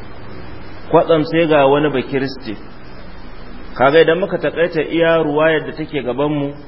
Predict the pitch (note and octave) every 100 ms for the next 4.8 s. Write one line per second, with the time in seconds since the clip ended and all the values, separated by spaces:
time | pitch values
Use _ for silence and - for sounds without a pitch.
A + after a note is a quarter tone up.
0 | - - - - - - - - - -
1 | - - D3+ E3+ E3 F3+ D#3+ D#3 D3 D#3
2 | D3 D3 C#3 D3+ D#3+ D3+ D#3 D3+ D#3 D3
3 | C#3+ - D#3 D#3 D3+ C#3+ C3+ D3 D3+ D#3+
4 | D3+ C3+ B2 B2 A2+ G#2 G#2